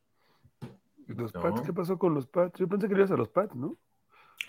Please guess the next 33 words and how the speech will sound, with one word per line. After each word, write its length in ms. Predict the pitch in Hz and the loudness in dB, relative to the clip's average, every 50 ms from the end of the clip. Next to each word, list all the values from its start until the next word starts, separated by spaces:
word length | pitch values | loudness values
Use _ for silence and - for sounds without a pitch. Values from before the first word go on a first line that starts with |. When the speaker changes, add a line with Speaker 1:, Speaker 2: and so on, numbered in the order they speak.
| - | -10
Speaker 2:
Bueno, 260 | - - 92 - 82 87 | -4 -2 0 2 2 2
los 160 | 92 - - | 0 2 8
Pats 180 | - 117 113 | 8 8 10
no 60 | 139 139 | 10 6
están 240 | 107 - 127 117 | 10 10 10 10
en 100 | 107 95 | 10 8
playoffs 480 | - 101 95 92 92 95 104 123 - - | 8 8 8 10 12 12 12 12 10 8
y 60 | 127 | 8
los 240 | 104 95 95 - - | 8 8 4 2 0
Pats 480 | - - 107 101 104 107 - - - 117 | 2 6 8 8 8 8 6 4 4 4
ahorita 440 | 107 101 101 101 98 - 113 107 | 4 4 2 0 0 0 0 2
no, 380 | 104 101 104 104 107 107 104 104 | 2 2 2 2 2 2 0 0
no 140 | 101 104 107 | 0 0 -2
son 160 | - - 117 | 0 0 6
Speaker 1:
Solo 140 | 110 135 151 156 | 10 10 12 12
les 160 | 135 117 117 | 12 12 12
vas 160 | 135 135 127 | 12 12 12
Speaker 2:
relevantes. 40 | 107 | 12
Speaker 1:
cuando 200 | 139 131 127 120 110 | 10 10 10 12 10
vas 140 | 113 113 | 10 8
a 80 | 120 113 | 6 2
pl-, 140 | 107 117 113 | 2 2 4
cuando 220 | 107 110 107 107 107 | 6 6 6 6 6
van 160 | 110 113 117 | 4 4 4
a 80 | 107 | 2
playoffs. 400 | 110 113 113 117 113 110 - - | 2 4 6 6 6 4 0 4
Le 100 | - 123 | 10 12
vas 160 | 127 139 143 143 | 12 12 12 12
a 80 | 175 147 | 10 8
que 80 | 127 113 | 6 4
pase 240 | - 135 127 139 | 6 6 6 8
de 100 | 131 117 | 6 6
playoffs. 500 | 104 - 120 120 123 117 - - - - | 6 2 -2 -2 -2 -2 -4 -8 -12 -20